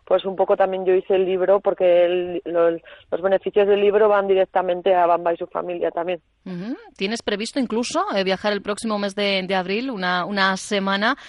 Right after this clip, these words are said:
Speaker 2: eh, para estar con, eh, con ellos? Es una forma también de ver sobre terreno cuáles son las necesidades, ¿no? Las carencias, eh, más
Speaker 1: Sí.
Speaker 2: acuciantes.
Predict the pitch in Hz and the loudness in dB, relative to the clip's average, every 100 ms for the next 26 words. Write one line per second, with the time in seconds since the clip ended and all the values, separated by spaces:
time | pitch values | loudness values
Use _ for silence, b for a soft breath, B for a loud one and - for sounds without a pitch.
0 | B B - 175 170 165 165 165 180 175 | B B -4 -2 -2 -2 -4 -4 -4 -4
1 | - 214 277 240 202 190 180 175 175 196 | 2 2 2 -2 0 -4 -4 -4 -4 -4
2 | 190 214 196 185 202 208 247 247 254 247 | -2 -2 -2 -4 -6 -6 -2 -2 -2 -2
3 | 240 226 233 233 214 226 254 226 214 208 | -2 -2 -2 -2 -2 -2 0 -2 -2 -2
4 | 214 226 214 220 247 226 226 214 196 208 | 0 0 0 0 0 2 0 -2 -2 2
5 | 196 180 175 208 214 - 202 226 233 240 | 2 2 0 -2 -2 0 0 0 0 -2
6 | 214 - 202 202 202 196 208 190 175 156 | -2 -4 -6 -2 2 2 0 -6 -8 -10
7 | 147 151 | -12 -16